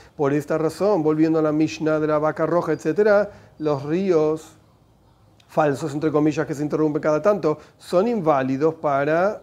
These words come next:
todo el proceso de la vaca roja, la santificación de las aguas con la ceniza, etcétera. She'eino nikraim maim chaim, porque no se llama agua viva, y la Torah dice en Parshas Jukas, maim chaim el keli,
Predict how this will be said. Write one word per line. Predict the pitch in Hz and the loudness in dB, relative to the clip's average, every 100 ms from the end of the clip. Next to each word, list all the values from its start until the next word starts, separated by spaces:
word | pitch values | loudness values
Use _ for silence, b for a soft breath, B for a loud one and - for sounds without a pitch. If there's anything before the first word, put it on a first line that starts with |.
| - | -6
todo | 226 220 | -2 0
el | 220 | 0
proceso | 208 214 208 202 | -2 0 0 0
de | 190 | 0
la | 165 | 2
vaca | 156 170 | 2 0
roja, | 156 147 147 139 147 | -2 0 -2 -2 -6
la | 131 | -8
santificación | 135 135 139 139 156 | -10 -10 -8 -8 -6
de | 160 | -2
las | 151 160 | -2 -2
aguas | 143 147 143 | -4 -2 -4
con | 160 | -6
la | 143 | -8
ceniza, | - 156 147 143 | -6 -4 -4 -4
etcétera. | 131 214 135 131 B _ | 2 2 0 -10 B _
She'eino | - 165 226 240 | -4 0 2 4
nikraim | 233 190 175 160 165 190 | 2 0 0 0 2 0
maim | 143 147 | -2 -4
chaim, | 165 240 254 185 | -2 0 2 2
porque | 143 | -2
no | 151 | -4
se | 190 | -2
llama | 196 196 | 0 0
agua | 165 175 170 | -2 -4 -4
viva, | 226 240 170 | -4 -2 -2
y | |
la | 147 | -2
Torah | 143 185 | -4 -4
dice | 175 170 | -4 -6
en | 151 | -6
Parshas | 156 160 208 | -6 -6 -6
Jukas, | 233 233 240 - B - | -4 -2 -4 -6 B -4
maim | 160 151 175 190 | 2 4 2 0
chaim | 220 202 214 | 0 2 2
el | 233 | 0
keli, | 311 262 254 | 4 2 2